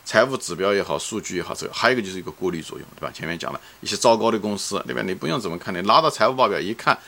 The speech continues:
基本上五分钟之内，如果糟糕的公司，马上就可以把它过滤掉。好，所以呢，这个就是起到一种财务分析，这是基础，所以你要不懂，我建议你把它好好的学，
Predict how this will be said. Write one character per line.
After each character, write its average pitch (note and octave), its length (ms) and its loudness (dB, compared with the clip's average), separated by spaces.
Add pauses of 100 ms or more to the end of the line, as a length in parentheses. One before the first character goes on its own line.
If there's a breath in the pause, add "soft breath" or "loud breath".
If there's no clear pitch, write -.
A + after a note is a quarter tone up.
(140 loud breath)
基 - 160 -2
本 B2 140 2
上 A#2 100 6
五 F#2 80 -2
分 F#2+ 160 -4
钟 A2 160 -2
之 A2+ 140 -4
内， - 100 2 (220 loud breath)
如 A2+ 100 0
果 A#2+ 80 6
糟 B2 160 8
糕 A#2+ 140 6
的 A2+ 60 0
公 G#2 120 -4
司， G2 140 -8
马 D2 120 -4
上 E2 100 -4
就 G#2 80 -10
可 F2 80 -10
以 - 20 -6
把 D2 100 -8
它 - 60 -8
过 D2+ 200 -6
滤 D2+ 120 -10
掉。 - 140 -16 (260)
好， - 180 -4 (280 loud breath)
所 G#2+ 80 0
以 A2+ 40 4
呢， G#2 80 2
这 C3+ 120 -2
个 B2+ 80 2
就 B2 100 -4
是 C3 80 -4
起 - 220 -4
到 A#2 120 6
一 B2+ 60 4
种 A#2+ 180 0 (300 loud breath)
财 A2+ 260 4
务 D#3 140 -2
分 C#3 220 0
析， - 220 -2 (200)
这 F2+ 140 -6
是 F#2+ 140 -4
基 B2 200 -2
础， - 220 -8
所 G#2+ 140 0
以 - 20 4
你 G#2+ 80 4
要 A#2 80 8
不 - 120 0
懂， C#2+ 240 -4 (180)
我 D2+ 120 -6
建 G2+ 240 -4
议 G2 60 -2
你 D#2+ 240 -4 (220)
把 D#2 100 2
它 F2 60 2
好 F2+ 120 2
好 D#2+ 80 4
的 D2+ 80 0
学， D2 240 -6